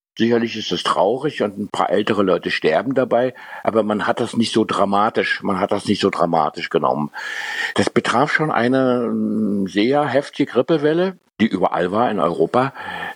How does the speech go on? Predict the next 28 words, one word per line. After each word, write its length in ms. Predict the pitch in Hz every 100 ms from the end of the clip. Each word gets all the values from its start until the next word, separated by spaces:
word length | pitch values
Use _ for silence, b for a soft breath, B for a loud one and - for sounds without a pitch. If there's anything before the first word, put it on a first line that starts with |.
| -
äh, 320 | 107 104 104
in 220 | - 95 95
den 360 | 85 80 82 85
Ende 240 | 101 110
der 140 | 90
fünfziger 540 | - 120 120 - 139 139
Jahre, 400 | 127 131 135 139
siebenundfünfzig, 1080 | 107 135 143 135 - 131 131 - 123 - -
achtundfünfzig 840 | - 139 127 131 131 - 131 120
war 140 | 123
das. 280 | 127 139 - B B B
Da 120 | -
gibt 280 | - 147 -
es 180 | 117 -
kaum 520 | - 117 156 175 165
eine 280 | - 123 120
mediale 680 | 113 117 104 101 139 135 110
Re-, 240 | 123 -
äh, 300 | 104 104 98
äh, 240 | 90 95 92
Resonanz 600 | 98 104 107 117 123 117
im 120 | 101
Unterschied 420 | 117 113 - 101
zu 160 | 107 101
heute, 380 | 117 117 98
wo 180 | 95 95
es 280 | 92 95 -
ja 120 | 78